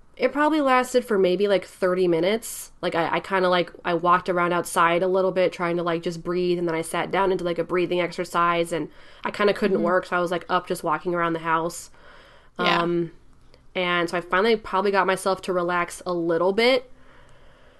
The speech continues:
Speaker 1: um, probably in about thirty, thirty minutes. Um, but I felt weird for, like, the rest of the day. I was trying to just do stuff that would, that would relax me.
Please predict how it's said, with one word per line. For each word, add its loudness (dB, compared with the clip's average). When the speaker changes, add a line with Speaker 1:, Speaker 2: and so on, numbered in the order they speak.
Speaker 1:
um, 2
probably 2
in 4
about 2
thirty, 0
thirty -2
minutes. -2
Um, 0
but 2
I 0
felt 2
weird 0
for, -8
like, -4
the -4
rest -4
of -6
the -6
day. -2
I -2
was -4
trying -2
to 0
just -6
do 2
stuff -6
that -6
would, -4
that -2
would -2
relax 0
me. 4